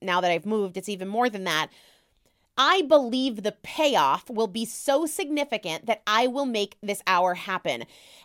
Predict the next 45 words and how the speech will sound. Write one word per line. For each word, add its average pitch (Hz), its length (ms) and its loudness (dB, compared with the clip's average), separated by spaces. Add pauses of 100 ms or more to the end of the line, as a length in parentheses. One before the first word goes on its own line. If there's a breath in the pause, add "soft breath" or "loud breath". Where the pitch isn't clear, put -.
And 277 180 4
I, 277 60 4
this 294 220 -2
goes 508 220 0
back 240 240 2
to 254 80 -6
something 240 360 -2
that 208 80 4
I 202 80 4
talk 196 320 -2
about 185 320 4
a 196 80 2
lot 185 340 4
in 196 140 -6
terms 220 320 -6
of, 208 100 -6
is 220 160 2
it 226 140 -2
spending 294 480 0
time 262 340 -2
or - 140 2
is 208 160 0
it 208 80 0
investing 180 560 -2
time? 82 400 -12 (340 loud breath)
With 320 180 -2
meditation, 302 760 0
I 208 100 -2
felt 220 260 2
like, 214 240 2
"Oh 277 200 4
gosh, 220 580 -4
I 262 100 -2
don't 359 220 -2
have 190 160 -4
this 180 220 -6
time 196 440 -6
to 208 120 -8
meditate. 226 580 -2 (300 loud breath)
I've 311 180 2
gotta 311 160 2
be 294 80 -2
doing 294 320 -2
other 277 140 -2
things." 247 480 -6